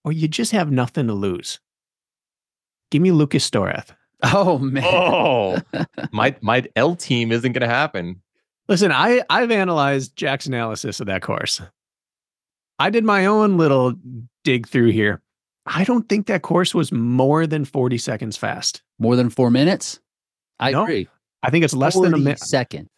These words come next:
Speaker 1: a minute max.
Speaker 2: Oh my God. All right, whatever.
Speaker 3: I'm gonna redo all those numbers and we'll,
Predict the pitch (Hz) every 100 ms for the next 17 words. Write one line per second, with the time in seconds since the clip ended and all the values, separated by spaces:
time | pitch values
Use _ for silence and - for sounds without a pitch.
0 | - 123 139 160 - 127 120 110 - -
1 | - - _ _ _ _ _ _ - -
2 | - - _ - - _ - - _ _
3 | _ _ - 123 95 95 _ 87 113 87
4 | 104 143 160 160 160 147 120 127 113 104
5 | 101 104 104 101 90 92 92